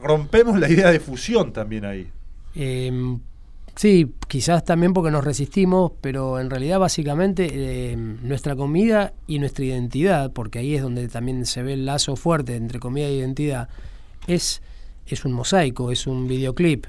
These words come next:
Speaker 2: es un, es una fusión permanente.
Speaker 1: Mm.
Speaker 2: A veces estamos tentados, y lo proclamamos inclusive, de creer que,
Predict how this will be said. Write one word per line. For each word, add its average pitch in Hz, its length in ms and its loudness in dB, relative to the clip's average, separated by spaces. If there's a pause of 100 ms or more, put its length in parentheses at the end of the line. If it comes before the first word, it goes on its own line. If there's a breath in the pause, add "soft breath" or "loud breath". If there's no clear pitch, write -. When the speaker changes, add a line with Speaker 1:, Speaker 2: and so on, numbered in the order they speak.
Speaker 2:
es 131 240 -4
un, 135 560 -2
es 127 160 -8
una 131 120 -4
fusión 151 380 0
permanente. 127 640 -2
Speaker 1:
Mm. 85 140 -12
Speaker 2:
A 139 120 -4
veces 151 280 0
estamos 170 380 2
tentados, 196 840 2 (680 soft breath)
y 151 160 -2
lo 131 160 0
proclamamos 139 720 0
inclusive, 143 580 0
de 147 120 0
creer 156 460 0
que, 175 420 0